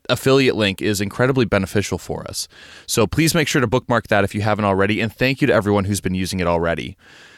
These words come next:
The second piece of exciting news that I have is that,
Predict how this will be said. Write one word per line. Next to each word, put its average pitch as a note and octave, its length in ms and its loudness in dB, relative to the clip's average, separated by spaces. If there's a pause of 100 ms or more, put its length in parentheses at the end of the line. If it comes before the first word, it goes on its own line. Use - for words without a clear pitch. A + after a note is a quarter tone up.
(200)
The B2+ 420 2
second E3 320 0
piece E3 300 0
of B2+ 40 0
exciting B2 380 2
news G#2+ 240 2
that G#2+ 100 4
I G#2+ 60 4
have F#2 340 2 (140)
is A2+ 240 2
that, G2+ 300 2